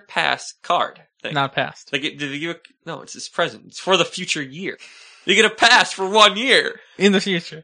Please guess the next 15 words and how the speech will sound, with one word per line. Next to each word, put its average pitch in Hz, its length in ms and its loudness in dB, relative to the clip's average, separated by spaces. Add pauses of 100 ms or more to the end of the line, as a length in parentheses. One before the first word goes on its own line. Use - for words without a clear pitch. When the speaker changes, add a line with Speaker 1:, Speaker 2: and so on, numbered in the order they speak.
(160)
Speaker 1:
Starting 254 440 6
the 196 40 -10
day 196 140 4
you 190 140 -4
buy 175 200 6
the, 156 400 0
use 185 260 -2
the 180 80 -10
spell 254 300 4
card 123 460 2
bag. 139 360 2 (960)
All 453 160 10
right, - 160 6 (280)
very 523 180 8
simple. 453 300 6